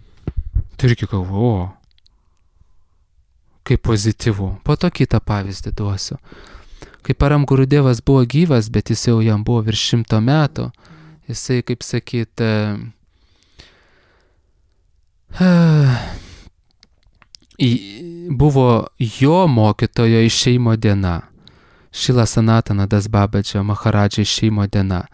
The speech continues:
Ir, e, mano Guru Dievas buvo išvykęs. Ir Param Guru Dievas, jisai, jo sveikata buvo per silpna skaityt paskaitai.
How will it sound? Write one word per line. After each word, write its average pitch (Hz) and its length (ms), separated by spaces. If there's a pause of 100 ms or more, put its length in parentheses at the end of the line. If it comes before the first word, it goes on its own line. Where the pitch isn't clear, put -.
(600)
Ir, 135 340
e, 127 260 (2250)
mano 143 320
Guru 139 200
Dievas 127 320
buvo 123 240
išvykęs. - 760 (1900)
Ir 123 160
Param 135 320
Guru 117 200
Dievas, 131 520
jisai, 123 640 (2250)
jo 147 200
sveikata 135 460
buvo 131 160
per 117 200
silpna 131 440
skaityt - 480
paskaitai. 110 640